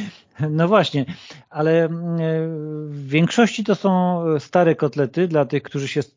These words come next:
tematami zajmują. Natomiast tak czy inaczej, e, zdarzają się takie właśnie, mm, niespodziankowe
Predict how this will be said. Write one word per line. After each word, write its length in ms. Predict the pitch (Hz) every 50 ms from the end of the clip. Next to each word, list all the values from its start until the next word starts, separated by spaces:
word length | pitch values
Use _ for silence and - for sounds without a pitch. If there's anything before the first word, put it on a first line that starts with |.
| _
tematami 500 | - 151 139 131 127 - 143 131 131 135
zajmują. 520 | 123 135 131 127 127 123 120 127 156 190 196 - - - - - - _ _ _ _ _ - -
Natomiast 500 | 131 131 120 156 147 151 147 139 - -
tak 180 | 185 196 -
czy 120 | - - 208
inaczej, 500 | 196 185 185 185 - - 190 190 190 - _ _ _ _ _ _ _ _ _ - 175 165
e, 360 | 160 165 165 165 165 170 175
zdarzają 720 | 160 156 156 165 170 165 175 240 269 269 226 185 165 160 147
się 380 | - - - 160 156 151 147 147 -
takie 460 | 147 139 135 120 - - 147 147 143
właśnie, 720 | 131 131 131 127 131 127 - - - 135 135 131 131 135
mm, 1300 | 131 135 143 147 143 139 135 135 131 127 127 123 123 127 127 123 123 123 123 127 127 123 123 123 131
niespodziankowe 880 | 139 147 156 - - 160 143 143 147 143 - - 143 131 131 135 135